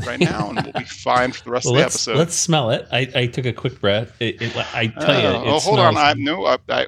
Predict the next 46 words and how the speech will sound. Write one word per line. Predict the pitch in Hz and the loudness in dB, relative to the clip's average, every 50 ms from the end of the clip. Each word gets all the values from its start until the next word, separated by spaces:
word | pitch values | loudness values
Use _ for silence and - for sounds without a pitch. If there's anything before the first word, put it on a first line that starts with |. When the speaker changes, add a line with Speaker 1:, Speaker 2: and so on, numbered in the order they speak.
| - _ 131 | -4 _ -2
Speaker 1:
I | 120 131 | 0 2
wanna | 143 160 170 160 | 4 4 4 6
have | 170 175 | 4 4
a | 170 165 | 4 2
go | 165 165 160 | 2 2 2
first, | 147 - - 123 117 113 - - | 0 -2 -6 -8 -6 -4 -4 -4
'cause | - 131 117 | -4 -2 0
Speaker 2:
No, | 117 117 | 2 2
you | 101 101 113 | 2 2 0
go. | 120 | 0
Speaker 1:
you, | 135 151 160 160 127 | -2 -2 -2 -4 -6
Speaker 2:
Okay. | 139 - 120 127 143 | -6 -6 -6 -2 -2
Speaker 1:
otherwise, | 151 170 180 160 147 139 135 135 - 110 | 0 0 4 6 6 6 6 6 2 -2
you | 131 160 202 | -4 -2 0
are | 214 | 0
gonna | 190 185 151 | 2 0 0
put | - 170 - - | -2 -2 -4 -4
your | 135 | -6
thumb | - - 165 165 143 | -2 0 0 0 0
on | 127 113 104 | -2 -4 -6
this, | 107 110 107 - - | -6 -6 -6 -6 -6
and | 113 95 | -6 -6
I | 110 120 131 | -6 -4 -4
will | 127 113 | -4 -2
have | 110 113 113 - | -2 -2 -2 -2
an | 113 110 | -4 -10
opinion | - - 139 135 123 117 107 107 101 | -8 -6 -6 -6 -4 -6 -8 -10 -10
based | 95 120 117 113 - - | -8 -8 -8 -8 -8 -8
on | 110 107 | -10 -10
what | 113 - | -10 -12
you | 123 | -12
said. | - - 143 110 101 95 - - - - - - - - | -10 -6 -4 -4 -6 -6 -8 -14 -20 -20 -18 -16 -12 -10
Speaker 2:
All | 85 | -8
right. | 80 76 - - - - - - | -8 -8 -10 -12 -16 -20 -20 -6
Speaker 1:
Um, | - 143 139 143 143 139 139 - | 0 2 4 4 4 4 2 2
I'm | 151 143 156 | 0 -2 -2
kinda | 156 - 214 294 285 262 | -2 0 0 0 2 0
smelling | - - 202 190 180 180 180 175 170 | 0 0 2 4 4 4 4 2 0
some, | - - 170 151 147 143 135 131 127 123 107 - _ _ _ - - - - - - - - - - - _ _ _ _ - _ - - _ _ _ - | -2 0 2 4 4 4 4 2 0 -2 -4 -10 _ _ _ -20 -20 -20 -20 -20 -20 -20 -20 -20 -20 -20 _ _ _ _ -20 _ -20 -20 _ _ _ -8
a | 120 127 | -6 -2
little | 139 151 175 190 190 165 | 0 2 4 4 4 2
bit | 175 156 | 2 0
of | 147 123 | 0 -2
grapefruit | 117 127 123 131 123 - - - 180 185 202 220 269 - - - - - _ - - _ - - - - - - - - - | -4 -6 -6 -6 -8 -8 -8 -4 -2 -2 -2 -2 -4 -10 -16 -16 -20 -20 _ -20 -20 _ -20 -20 -20 -20 -20 -20 -20 -16 -8
and, | - 127 131 131 127 131 131 131 127 123 123 123 123 123 123 123 123 123 123 120 117 117 117 117 - - 131 | -4 -2 0 0 0 0 -2 -2 -2 -2 -2 -2 -2 -4 -4 -6 -6 -8 -10 -10 -12 -14 -14 -14 -14 -8 -6
uh, | 123 117 120 120 120 120 113 113 117 | -4 -2 0 0 0 -2 -2 -4 -6